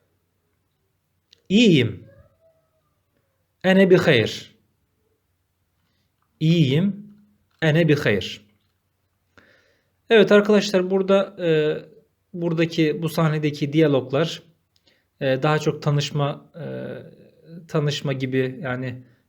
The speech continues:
e, giriş Arapçası oldu. Kolay bir Arapça oldu. E, Arapça yeni başlayanlar için güzel bir diyalog olmuş burası yani. E,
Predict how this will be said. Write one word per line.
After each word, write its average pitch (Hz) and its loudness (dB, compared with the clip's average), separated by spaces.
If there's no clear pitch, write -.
e, 123 -10
giriş 143 -2
Arapçası 135 -2
oldu. 120 -4
Kolay 123 0
bir 123 -4
Arapça 120 -4
oldu. 113 -6
E, 117 -12
Arapça 131 -6
yeni 127 -6
başlayanlar 120 -4
için 143 -12
güzel 120 -4
bir 113 -8
diyalog 120 -2
olmuş 104 -8
burası 104 -10
yani. 107 -6
E, 117 -8